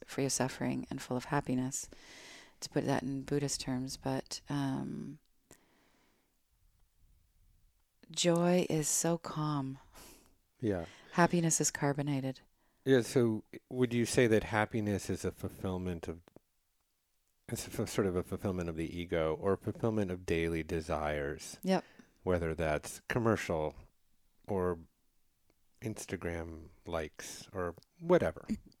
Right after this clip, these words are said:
Speaker 2: That there's nothing innately wrong with happiness, but it is, as you say, non-foundational.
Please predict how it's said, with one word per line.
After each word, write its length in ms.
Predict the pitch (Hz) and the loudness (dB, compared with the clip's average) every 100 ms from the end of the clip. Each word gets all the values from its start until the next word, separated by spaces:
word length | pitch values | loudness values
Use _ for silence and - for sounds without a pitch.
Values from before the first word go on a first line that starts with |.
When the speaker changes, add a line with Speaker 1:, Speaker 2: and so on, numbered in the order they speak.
| - | 2
Speaker 2:
That 280 | 107 101 | 4 6
there's 160 | 120 110 | 4 6
nothing 480 | 147 123 123 104 92 - | 4 4 4 2 -2 -2
innately 320 | 101 95 87 | 0 2 0
wrong 400 | 85 90 92 92 | 0 0 0 -2
with 240 | 82 - | -2 -4
happiness, 720 | - - 87 82 71 - - - - - - _ _ | -8 -6 -6 -6 -6 -10 -14 -18 -20 -20 -20 _ _
but 140 | 98 | 0
it 120 | 90 85 | 2 2
is, 160 | 80 | 0
as 220 | 82 78 | -2 -4
you 60 | 82 | -6
say, 380 | - 82 76 73 - _ - | -4 -4 -4 -6 -12 _ -8
non-foundational. 1500 | 92 85 80 80 78 - _ - 80 78 73 - - 110 | -4 -2 -4 -6 -10 -16 _ -6 -4 -4 -6 -8 -12 -16